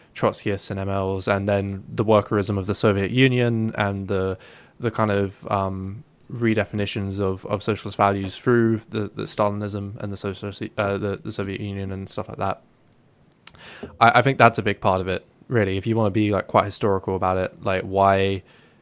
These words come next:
you know, it, it, it, it's like a historical hangover that we, that we have as the left of, like, this, these damages which span back a hundred years in and have popped up in various ways.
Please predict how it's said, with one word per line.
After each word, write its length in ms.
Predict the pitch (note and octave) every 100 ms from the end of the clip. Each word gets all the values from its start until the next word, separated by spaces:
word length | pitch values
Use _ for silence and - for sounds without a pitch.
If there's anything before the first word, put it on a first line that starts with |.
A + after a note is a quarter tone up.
| _
you 100 | D3+
know, 60 | F3
it, 180 | F#3 F3
it, 320 | F#3+ F#3 F3
it, 160 | E3 E3
it's 180 | D3+
like 160 | D#3 C#3
a 40 |
historical 680 | B2 A#2 C#3+ A#2+ A2+ G#2+ G#2+
hangover 540 | G2+ G#2 F#2+ F#2+ F#2+ G2+
that 120 | G#2+
we, 200 | G2+ F#2+ -
that 100 | G#2
we 120 | F#2+
have 260 | F#2+ F#2 - -
as 120 | G2+
the 100 | G#2
left 300 | F#2+ F2+ -
of, 120 | F#2+
like, 300 | F#2+ F2+ - _ _ _ _
this, 180 | A#2 G2
these 220 | A#2 G#2
damages 540 | G2 G2 G2 G2 F#2 -
which 160 | G#2
span 240 | - G2 G2
back 180 | F#2+ F#2+
a 60 |
hundred 320 | F#2+ G2 F#2
years 360 | F#2+ F#2 F#2 - -
in 280 | A#2 F#2+ F#2
and 220 | G2+ G2
have 180 | G2+ -
popped 240 | G#2 -
up 100 | G2
in 140 | G2 F#2
various 380 | F#2+ F#2 F2+
ways. 280 | G#2 F#2 F2+